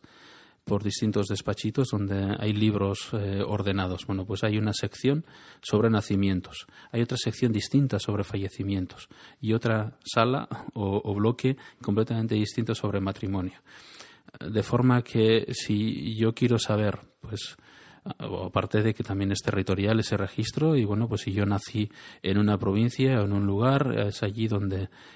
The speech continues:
está inscrito mi nacimiento y yo luego he podido trasladarme a otro sitio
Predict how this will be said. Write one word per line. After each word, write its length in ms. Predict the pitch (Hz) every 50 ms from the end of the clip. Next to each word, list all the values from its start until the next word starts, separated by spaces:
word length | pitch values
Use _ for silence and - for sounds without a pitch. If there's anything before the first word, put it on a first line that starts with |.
| - -
está 360 | - 92 - - - 101 98
inscrito 440 | 101 98 - - - 104 98 98 92
mi 80 | 95 92
nacimiento 840 | 95 95 - - - 101 101 117 127 131 123 - 135 135 131 123
y 100 | 110 98
yo 360 | 98 101 98 98 101 - - _ -
luego 360 | - 107 101 104 104 104 98
he 40 | -
podido 320 | - 101 98 101 101 98
trasladarme 560 | - - - - - 104 101 101 101 101 101
a 60 | 101 98
otro 160 | - 107 95
sitio 420 | - - 113 - - 123 127 127